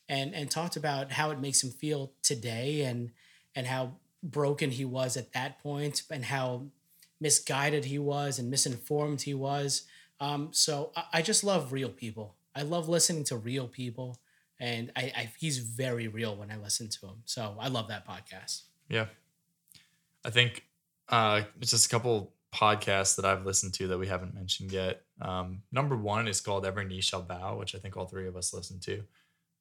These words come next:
Speaker 2: Um, it's hosted by two lay evangelists named Michael Gormley and Dave Van Vickle. I think they're based out of Texas and Pennsylvania, in Pittsburgh, if I'm correct. But the two of them, they,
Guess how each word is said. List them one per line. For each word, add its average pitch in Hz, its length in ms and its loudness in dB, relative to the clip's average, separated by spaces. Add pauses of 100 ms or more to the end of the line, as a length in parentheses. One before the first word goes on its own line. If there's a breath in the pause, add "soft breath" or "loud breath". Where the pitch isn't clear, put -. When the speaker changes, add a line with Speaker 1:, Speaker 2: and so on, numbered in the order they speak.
Speaker 2:
Um, 90 280 0
it's 107 120 -4
hosted 107 360 2
by 95 460 4 (200)
two 104 500 2
lay 98 300 4
evangelists 120 1040 0
named 95 560 -2
Michael 98 280 0
Gormley 117 640 -2 (140)
and 92 300 -4
Dave 95 300 4
Van 90 260 -4
Vickle. 117 380 -2 (420)
I - 20 -16
think 110 120 -4
they're 104 80 2
based 98 220 4
out 98 80 4
of 90 100 -2
Texas 101 440 2
and 92 120 -6
Pennsylvania, 98 720 -4
in 104 80 -8
Pittsburgh, 107 420 -2
if 104 100 -8
I'm 104 120 -6
correct. 110 400 0
But 98 260 0 (1200)
the 95 60 -4
two 135 180 6
of 123 60 6
them, 107 260 2
they, 101 260 4